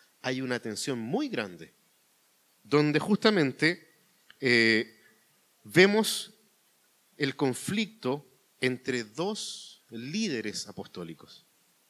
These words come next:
El confli-, el conflicto, perdón, entre dos líderes. A veces nosotros tenemos la idea de que los líderes no pelean.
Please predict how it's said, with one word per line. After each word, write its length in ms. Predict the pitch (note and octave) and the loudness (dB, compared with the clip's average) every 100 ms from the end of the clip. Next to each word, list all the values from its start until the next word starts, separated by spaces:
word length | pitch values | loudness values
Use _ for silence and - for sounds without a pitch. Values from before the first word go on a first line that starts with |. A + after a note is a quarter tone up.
| _ _ _ _ _ _ _ _ _ C3 | _ _ _ _ _ _ _ _ _ -10
El 120 | A#2 | -8
confli-, 480 | A#2+ - D#3 F#3 - | -10 -8 -10 -10 -10
el 160 | A#2 - | -12 -10
conflicto, 500 | B2+ - A3 - A#2+ | -12 -6 -8 -6 -10
perdón, 220 | A#2+ B2 | -8 -8
entre 320 | A#2+ B2+ A#2 | -10 -8 -6
dos 420 | C#3 E3+ - - _ _ _ _ _ _ _ _ _ | -6 -8 -10 -14 _ _ _ _ _ _ _ _ _
líderes. 540 | A2 G2+ E2+ D2+ - _ _ _ _ _ _ _ _ - | -6 -6 -6 -10 -18 _ _ _ _ _ _ _ _ -2
A 80 | C#3+ | 2
veces 260 | G#3+ A3 A3 | 4 2 -2
nosotros 400 | G3+ G3+ G3 - | -6 -6 -8 -6
tenemos 380 | D#3+ E3+ F3+ | -4 -4 -4
la 80 | E3+ | -4
idea 260 | C#3+ D3 E3+ | -4 -4 -6
de 100 | D#3+ | -6
que 80 | D3+ | -8
los 140 | C3 | -8
líderes 340 | C#3 D#3+ D#3+ | -4 -4 -4
no 120 | D3 B2 | -8 -6
pelean. 320 | A#2 F#2 | -6 -6